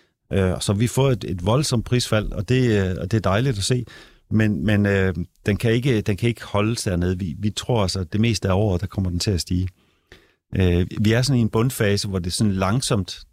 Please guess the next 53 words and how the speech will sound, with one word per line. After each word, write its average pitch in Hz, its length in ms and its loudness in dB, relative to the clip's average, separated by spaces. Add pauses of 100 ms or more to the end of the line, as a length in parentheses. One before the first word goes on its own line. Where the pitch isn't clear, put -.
(140)
der 104 60 -2
skal 101 200 -2
den 98 80 2
lige 107 220 2
f-, - 340 -16
markedet 101 340 2
skal - 160 -6
lige 107 120 -2
finde 101 240 0
ud 117 80 2
af 98 140 2
at, 92 80 -4
at, 85 360 -8 (300)
at, 98 60 -14 (200)
at 98 80 -6
komme 98 240 2
ind. 107 80 -2 (300)
Men 101 80 -2
så 110 100 -2
tror 123 200 0
vi 101 40 -2
faktisk, 107 280 0
at 95 120 -2
det 92 80 -2
skal - 180 -2
stige 107 340 2
ind 95 120 0
til, 85 320 0
øh, 82 200 2 (1120)
øh, 80 400 0
Q - 200 -4
to - 260 -2
fireogtyve. 127 600 0 (640)
Altså 90 220 -2 (500)
langt. 120 380 -2 (380)
Øh, 98 140 0
ikke 147 360 0
voldsomme 123 380 0
stigninger, 113 400 0
men, 92 260 -6
men 90 140 2 (100)
det 95 80 -2
skal - 160 -2
opad. 98 220 2 (200)
Det, 98 140 -4 (400)
det 131 140 0
røg 113 140 2
lidt 113 180 -2
for - 80 -4
dybt 98 220 -4
ned 92 160 2
nu 87 120 -4
her. 85 160 -2